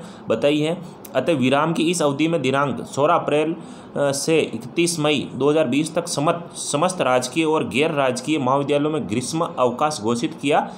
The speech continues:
जाता है। विश्वविद्यालय के संबंध में कमेटी की रिपोर्ट एवं राज्य सरकार की अनुशंसा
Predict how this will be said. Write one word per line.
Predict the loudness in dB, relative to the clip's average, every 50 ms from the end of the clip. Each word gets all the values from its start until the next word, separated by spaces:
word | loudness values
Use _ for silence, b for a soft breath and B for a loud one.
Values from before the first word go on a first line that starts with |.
| B B B
जाता | 0 2 2 2 2
है। | 0 0 -2 -6 B B B B B B B -6 -2
विश्वविद्यालय | -2 0 2 2 2 2 2 2 2 2
के | 2 0
संबंध | 0 0 0 0 0 0 0
में | -2 -2
कमेटी | -2 -2 -2 0 0 0 0 0
की | 0 2 2
रिपोर्ट | 2 2 0 0 0 0 0 0 0
एवं | 0 2 2
राज्य | 2 2 0 0
सरकार | -2 -2 -2 0 0 0 0 0
की | 0 -2
अनुशंसा | -2 -2 -2 -2 -4 -4 -4 -2 0 2 2 2 2